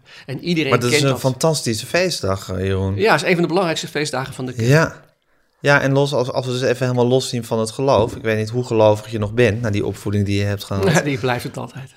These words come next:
Speaker 2: Je blijft het altijd, hè?
Speaker 1: Katholiek blijf je altijd, ja. Maar, eh, ik heb me dat ook pas vrij recent gerealiseerd, dat, dat Pinkster dat betekent.
Speaker 2: Wanneer
Speaker 1: Dus,
Speaker 2: realiseerde je dat?
Speaker 1: nou, ik denk een jaar of tien geleden.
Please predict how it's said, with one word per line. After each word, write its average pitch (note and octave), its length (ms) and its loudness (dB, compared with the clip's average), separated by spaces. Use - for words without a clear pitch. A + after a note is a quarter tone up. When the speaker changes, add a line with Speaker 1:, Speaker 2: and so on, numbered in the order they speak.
Speaker 2:
Je B2 120 -2
blijft B2 260 6
het B2 140 -2
altijd, A#2+ 400 0
hè? C#3+ 120 -2
Speaker 1:
Katholiek F#3 360 4
blijf D#3 240 4
je D3 60 -2
altijd, B2 360 -2
ja. - 180 -10
Maar, C3+ 320 0
eh, C3+ 340 0
ik - 100 -6
heb - 260 0
me D3 160 0
dat D#3 140 2
ook D#3 100 -4
pas D#3 220 -2
vrij D3 280 2
recent C3+ 400 -2
gerealiseerd, B2+ 680 0
dat, A#2+ 100 -6
dat A#2 260 -6
Pinkster B2+ 340 -2
dat A#2 140 -4
betekent. A#2 640 -6
Speaker 2:
Wanneer C3 260 2
Speaker 1:
Dus, C3 100 4
Speaker 2:
realiseerde B2+ 520 2
je G2+ 80 -2
dat? G#2 140 -2
Speaker 1:
nou, A#3 160 -6
ik C#3 60 -2
denk C#3 160 -2
een C#3 80 -6
jaar B2+ 160 0
of A#2 100 -4
tien C#3+ 240 -2
geleden. C#3+ 500 -2